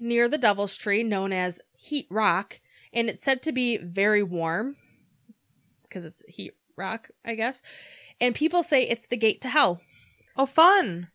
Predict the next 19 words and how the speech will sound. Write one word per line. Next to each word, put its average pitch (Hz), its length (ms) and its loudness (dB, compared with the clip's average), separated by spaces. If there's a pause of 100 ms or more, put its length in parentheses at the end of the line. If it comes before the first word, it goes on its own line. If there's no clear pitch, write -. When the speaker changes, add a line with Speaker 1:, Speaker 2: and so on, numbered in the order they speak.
(140)
Speaker 1:
Yeah. 330 220 0
Speaker 2:
So - 160 6
has 277 160 8
anyone 269 440 4
ever 226 320 2
moved 196 560 2
said 311 240 4
rock 330 540 4
Speaker 1:
I 269 200 2
don't 302 200 2
Speaker 2:
and 233 80 4
Speaker 1:
know. 220 320 2 (240)
Speaker 2:
jumped 214 440 0
their 220 160 6
dumb 208 320 4
ass 240 300 4
down 208 340 4
that 240 180 6
hole? 269 500 4